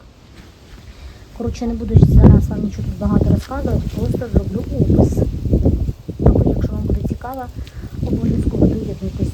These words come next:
до моїх соцмереж, щоб почитати. Ну, а також передивляйтеся опис під кожним відео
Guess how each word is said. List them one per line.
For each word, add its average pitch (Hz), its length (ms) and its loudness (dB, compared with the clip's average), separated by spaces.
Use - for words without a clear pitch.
до 214 100 -6
моїх 220 340 -4
соцмереж, 233 480 -4
щоб - 140 -6
почитати. 233 560 -8
Ну, 247 280 -4
а - 40 -2
також 214 340 -6
передивляйтеся 208 800 -4
опис 254 340 -8
під - 160 -14
кожним 233 460 -4
відео 214 460 -8